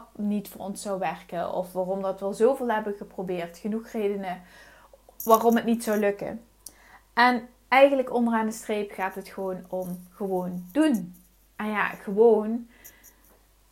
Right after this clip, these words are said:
als we daar wat dieper op ingaan, is het niet maar gewoon. We hebben wel wat speciale dingetjes nodig. We zijn misschien net niet helemaal standaard. We willen ook niet standaard zijn. Niemand is standaard.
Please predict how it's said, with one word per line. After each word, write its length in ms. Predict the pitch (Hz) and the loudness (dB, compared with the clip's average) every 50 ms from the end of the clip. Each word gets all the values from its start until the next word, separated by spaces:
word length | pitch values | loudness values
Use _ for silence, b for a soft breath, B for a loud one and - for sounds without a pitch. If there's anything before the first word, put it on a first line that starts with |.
| _ _ - | _ _ -4
als 200 | - 208 - - | -4 -4 -2 -2
we 60 | 214 | 0
daar 160 | - 190 190 | 0 2 2
wat 120 | 190 190 | 2 0
dieper 220 | 196 220 - - - | 0 -2 -4 -4 -8
op 120 | 190 196 | -8 -4
ingaan, 720 | - 175 226 240 226 220 180 - - 95 92 - 214 240 - _ _ _ _ | -2 0 0 0 0 -2 -4 -8 -10 -10 -10 -10 -12 -14 -18 _ _ _ _
is 180 | - 233 240 - | -4 -4 -2 -2
het 140 | 277 262 | -2 -2
niet 200 | 233 214 - - | -2 -2 -4 -4
maar 240 | 190 - 151 160 180 180 | -10 -12 -12 -12 -12 -12
gewoon. 520 | 185 185 196 170 165 165 - 156 175 180 180 - _ _ _ _ _ _ _ _ _ _ _ _ _ _ _ _ _ _ _ - | -8 -6 -4 -4 -6 -6 -8 -12 -14 -16 -18 -20 _ _ _ _ _ _ _ _ _ _ _ _ _ _ _ _ _ _ _ -18
We 60 | 156 | -16
hebben 180 | 143 147 160 | -14 -12 -10
wel 160 | 160 170 170 185 | -8 -6 -6 -4
wat 180 | 190 180 180 | -4 -6 -6
speciale 840 | - - 208 196 - 208 190 185 190 196 202 202 196 196 196 196 196 190 | -8 -10 -10 -8 -6 -4 -2 -2 0 0 0 0 0 0 0 0 0 0
dingetjes 500 | 196 196 196 202 202 202 - 202 202 - | 0 0 0 -2 -4 -6 -8 -10 -8 -6
nodig. 560 | 214 208 202 202 202 196 202 202 202 202 202 | -4 -2 0 0 2 2 2 2 0 0 -2
We 80 | 202 190 | -6 -10
zijn 240 | - 190 165 170 | -10 -10 -8 -8
misschien 300 | 180 196 185 - 220 220 | -8 -8 -8 -6 -4 -4
net 200 | 208 202 185 - | -2 -2 -4 -4
niet 160 | - 226 220 226 | -4 -4 -4 -4
helemaal 280 | 214 214 214 214 214 | -4 -4 -2 -4 -4
standaard. 720 | 208 - - - 180 180 202 208 196 185 180 190 185 - | -6 -8 -6 -6 -4 -4 -4 -2 -2 -2 -2 -2 -4 -6
We 80 | - 170 | -6 -2
willen 280 | 165 185 208 247 220 | 0 2 2 2 2
ook 140 | 202 247 240 | 2 0 -2
niet 220 | 269 254 247 240 - | -2 -2 -2 -2 -2
standaard 440 | - - 240 233 233 233 233 233 | 0 2 2 4 2 0 -2 -2
zijn. 300 | - 254 233 233 233 214 | -2 0 2 2 2 2
Niemand 320 | 180 190 202 220 247 240 220 | 0 0 0 0 0 0 0
is 180 | 240 240 240 | -2 -4 -6
standaard. 580 | - - 240 226 226 233 226 220 220 220 247 - | -6 -6 -4 -2 0 0 0 0 -2 -4 -6 -8